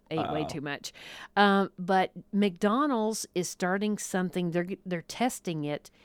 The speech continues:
Speaker 1: and this is in Kentucky. It's not here.
Speaker 2: Yeah.
Speaker 1: But Krispy Kreme and McDonald's are joining forces.
Speaker 2: Yeah.
Speaker 1: And at a hundred and diff-, hundred and sixty McDonald's restaurants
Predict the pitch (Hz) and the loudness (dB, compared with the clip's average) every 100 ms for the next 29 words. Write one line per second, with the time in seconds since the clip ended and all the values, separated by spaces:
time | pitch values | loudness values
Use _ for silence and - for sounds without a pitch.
0 | _ - 185 180 233 - 247 254 226 202 | _ -2 0 2 0 0 0 0 0 -2
1 | 190 - 190 - 135 170 - - 170 - | -4 -2 -2 -2 -16 -16 -10 -2 -2 -2
2 | - 233 127 - _ 117 120 127 - - | -6 -4 -4 -6 _ -2 0 -2 -12 -20
3 | - - 156 180 180 185 - - _ _ | -20 -14 -2 2 4 2 -2 -16 _ _
4 | _ _ _ _ _ - 269 - 311 247 | _ _ _ _ _ 0 0 2 -2 -2
5 | - 226 208 208 208 208 - _ 175 170 | -2 0 2 2 0 -2 -6 _ -2 0
6 | 165 160 165 185 196 202 170 156 160 - | -2 -4 -2 0 2 0 0 -2 -2 -6
7 | - _ 156 151 147 - 202 214 226 214 | -12 _ -6 -6 -8 0 2 4 2 -2
8 | 185 - 180 151 - - - - - _ | -4 -4 -4 -4 -10 -14 -14 -16 -18 _
9 | - 120 - _ _ _ _ _ _ 175 | -4 -4 -6 _ _ _ _ _ _ -2
10 | 185 185 185 - 170 160 - 233 269 285 | 0 0 -2 -4 -4 -4 -4 -4 -2 -4
11 | 240 226 196 220 - _ - 233 262 233 | -4 -4 -2 -4 -6 _ -4 -2 -2 -4
12 | 208 - 226 - - 170 160 - _ - | -6 -4 -6 -6 -4 -2 -2 -6 _ -8
13 | 170 156 165 170 185 214 240 247 - 185 | -4 -4 -2 -2 0 0 -2 -4 -4 -2
14 | 180 - 151 135 143 - | -2 -4 -6 -4 -6 -10